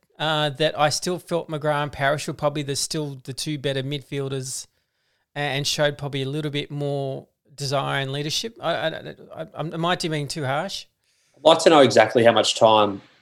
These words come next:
Speaker 2: Dev Smith played in the midfield. I don't know. Obviously, watching the same feed as you guys from, from Melbourne at the moment,
Speaker 1: Yeah.
Speaker 2: so I don't know exactly the numbers there. I'd be interested, though. I don't think his year's been very good. Um,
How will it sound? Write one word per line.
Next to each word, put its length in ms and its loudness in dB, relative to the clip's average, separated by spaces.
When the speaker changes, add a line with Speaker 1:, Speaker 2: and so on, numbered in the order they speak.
Speaker 2:
Dev 220 6
Smith 360 -2
played 220 4
in 100 0
the 60 0
midfield. 540 0
I 60 -6
don't 240 2
know. 340 2
Obviously, 360 0
watching 300 0
the 60 -6
same 300 2
feed 280 2
as 140 -4
you 140 -2
guys 580 4
from, 320 -2
from 260 -6
Melbourne 300 6
at 60 -4
the 60 -4
moment, 200 2
Speaker 1:
Yeah. 100 2
Speaker 2:
so 300 6
I 60 2
don't 220 4
know 60 2
exactly 420 4
the 100 -4
numbers 300 -2
there. 140 8
I'd 100 2
be 120 0
interested, 380 -2
though. 300 2
I 60 8
don't 160 6
think 120 -2
his 160 2
year's 180 2
been 180 4
very 180 4
good. 360 2
Um, 460 -2